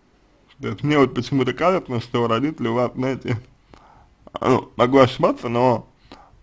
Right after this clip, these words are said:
а, мне почему-то кажется, что родители у вас, знаете, такие, ам, такие мягкие, такие вот, а, душевные, такие, может быть, сердобольные, вот.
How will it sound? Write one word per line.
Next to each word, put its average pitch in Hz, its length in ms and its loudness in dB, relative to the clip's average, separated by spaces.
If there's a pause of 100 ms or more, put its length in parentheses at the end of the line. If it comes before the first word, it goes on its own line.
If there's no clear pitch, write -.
а, - 300 -2
мне 139 180 -2
почему-то 127 340 -4
кажется, 170 320 -2
что 131 120 -4
родители 139 360 -2
у - 20 -2
вас, 110 160 0
знаете, 123 380 -4 (220)
такие, 117 640 0 (520)
ам, 120 840 -4 (1000)
такие 120 340 0
мягкие, 143 800 2 (520)
такие 117 480 -2
вот, 110 320 -2 (520)
а, 110 380 0
душевные, 135 1000 2 (540)
такие, 120 340 0
может 117 240 0
быть, 107 160 -4
сердобольные, 131 1000 0 (260)
вот. 123 420 0